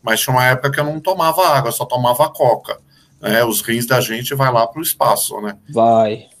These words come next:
Speaker 1: Mas eu sou amante da Coca, e o Caio falou quase agora de Coca, nossa, eu vou pra show, enquanto a galera tá na cerveja, na vodka, eu tô lá na Coca-Cola.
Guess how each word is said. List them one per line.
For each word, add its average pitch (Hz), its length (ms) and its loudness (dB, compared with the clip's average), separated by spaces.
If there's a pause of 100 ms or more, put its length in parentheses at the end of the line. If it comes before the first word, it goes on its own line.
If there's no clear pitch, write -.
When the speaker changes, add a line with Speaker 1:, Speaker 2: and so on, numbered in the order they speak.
(400)
Speaker 1:
Mas 120 260 2
eu 135 80 6
sou 135 220 6
amante 135 400 6
da 147 160 0
Coca, 113 420 2
e 113 80 2
o 113 160 0
Caio 110 300 0
falou 107 240 -2
quase 107 240 -2
agora 104 260 -2
de 101 120 -12
Coca, 135 520 0 (420)
nossa, 123 420 2
eu 107 60 0
vou 117 200 -2
pra 151 120 2
show, 135 580 0 (280)
enquanto 135 300 4
a 156 60 4
galera 143 340 6
tá 139 120 2
na 135 100 2
cerveja, 117 1080 -2 (440)
na 110 180 0
vodka, 117 640 0
eu 107 80 -6
tô 123 140 -2
lá 120 160 2
na 135 120 -2
Coca-Cola. 135 640 -8